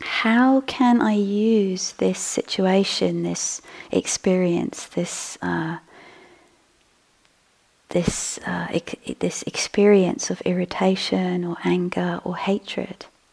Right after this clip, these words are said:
even, as an opportunity to learn and grow? And, and that's really what the rest of the talk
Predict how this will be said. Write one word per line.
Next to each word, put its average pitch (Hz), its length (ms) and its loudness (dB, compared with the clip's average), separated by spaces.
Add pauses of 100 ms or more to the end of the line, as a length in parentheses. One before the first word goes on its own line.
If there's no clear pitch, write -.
(320)
even, 175 360 -8 (1000)
as 190 400 0
an 190 280 0
opportunity 233 840 0
to - 200 -6
learn 185 560 0
and 180 220 -2
grow? 170 500 -4 (2000)
And, 214 260 6 (100)
and 220 200 6
that's - 520 4 (100)
really 202 360 8
what - 220 0
the 196 80 4
rest 190 340 2
of 190 60 -2
the 185 100 -2
talk - 580 -4